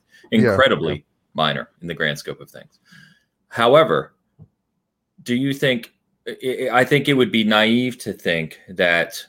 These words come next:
Speaker 2: as we see these Game Pass numbers, we see these deals, we see the engagement, we see Xbox's revenue continuing to climb quarter over quarter, because it is.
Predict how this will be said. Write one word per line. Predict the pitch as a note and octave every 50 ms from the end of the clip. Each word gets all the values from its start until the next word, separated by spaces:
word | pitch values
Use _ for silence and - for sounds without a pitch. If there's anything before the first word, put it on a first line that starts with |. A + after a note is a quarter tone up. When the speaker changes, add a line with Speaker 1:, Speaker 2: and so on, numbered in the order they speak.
| _ _ -
Speaker 2:
as | - G2+ G#2+ A2 G#2 -
we | G2+ G#2+ G#2
see | G2 G#2 - A2 G2+ G2
these | F#2 F#2 F2 E2 -
Game | F#2 F2+ F2 E2+
Pass | E2+ F2 E2 E2 - -
numbers, | F2 E2 D#2+ D#2+ D2+ D#2+ D#2 - -
we | E2+ E2+
see | - - - F2 E2+
these | D#2+ E2 D#2+ D#2
deals, | - - E2 D#2+ D#2 D#2 - -
we | F2 E2+
see | E2 - - F2+ E2+
the | D#2 E2+ D#2+
engagement, | D#2 D#2 D2+ D2 - D#2+ E2 E2 D#2+ - - D#2 D2+ -
we | D#2 E2+
see | E2 - - F2 E2+ E2+ E2 D2+
Xbox's | D#2 D#2+ - - - D#2+ D#2 D2+ - - D#2+ D2
revenue | D#2 E2 D#2+ D2+ D2+ D#2 D#2 D#2
continuing | D2+ - - D2+ D2 - - - G2 F2+ E2+ E2+ D#2+ D#2+ D#2+ D#2
to | D2+ D2
climb | - - F2+ E2+ E2 D#2+ D#2+
quarter | D#2 - - E2 D#2+ D#2 D#2
over | D#2 D2 D2 D2
quarter, | - - F#2+ F2 D#2+ D2+ C#2+
because | C#2+ D2 C#2+ - D2+ C#2
it | D2 D2 F2
is. | F#2+ E2+ - - - - -